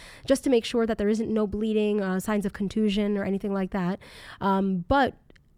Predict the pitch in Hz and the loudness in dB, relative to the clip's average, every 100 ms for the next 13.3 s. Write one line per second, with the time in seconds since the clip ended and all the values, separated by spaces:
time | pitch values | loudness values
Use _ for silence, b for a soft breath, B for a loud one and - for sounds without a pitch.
0 | _ - 214 220 226 233 214 202 185 202 | _ -2 2 2 2 0 0 0 -2 -2
1 | - 196 202 202 190 185 180 - - 196 | -2 -2 0 0 -2 -2 -4 -6 -6 -4
2 | - 185 180 175 180 190 208 - - 185 | -4 -2 -2 -2 0 -2 -4 -6 -4 -4
3 | - 202 214 214 185 190 - B B B | -2 2 4 4 2 -2 -6 B B B
4 | 185 180 185 185 190 - 196 190 - 180 | -2 0 0 0 -2 -2 -2 0 -2 -4
5 | - 208 196 185 185 180 - 180 - 190 | -4 -4 0 0 -2 -4 -8 -6 -4 -4
6 | 190 180 175 190 185 - - 185 180 165 | -4 -4 -4 -6 -6 -4 -2 2 2 0
7 | 220 190 - 180 170 208 196 180 175 B | 0 -2 0 -2 -2 -2 0 0 -2 B
8 | B 196 190 180 190 190 202 196 180 196 | B 2 2 2 2 2 4 4 4 2
9 | 185 185 - 185 190 - 208 202 180 190 | 4 2 0 -4 -4 -2 -2 0 0 0
10 | 170 - 190 185 185 180 185 196 190 180 | 0 -2 -2 0 0 0 -2 -2 -2 -2
11 | 170 170 B B - 196 190 208 214 214 | -2 -4 B B -2 0 0 0 0 2
12 | 208 - 202 202 - 208 190 202 196 190 | 2 2 0 -2 -2 -2 0 0 0 -2
13 | 196 180 | -2 -4